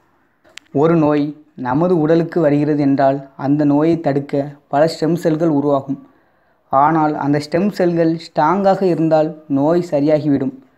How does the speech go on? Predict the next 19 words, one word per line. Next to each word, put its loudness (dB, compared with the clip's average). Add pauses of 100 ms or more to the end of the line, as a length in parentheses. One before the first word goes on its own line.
(260)
ஆனால் 0
ஸ்டெம் -4
செல் -2 (160)
பலவீனமாக 0
இருந்தால் 2
நோய் 0
குணமாகாது. -2 (480)
இதுதான் 0
உண்மை. -2 (600)
இது 0
நவீன 2
காலத்தில் 0
விஞ்ஞானிகளின் 2
கண்டுபிடிப்பாகும். -2 (480)
சரி, -2 (580)
இந்த -4
ஸ்டெம் 0
செல் 0
உற்பத்திக்கும் -2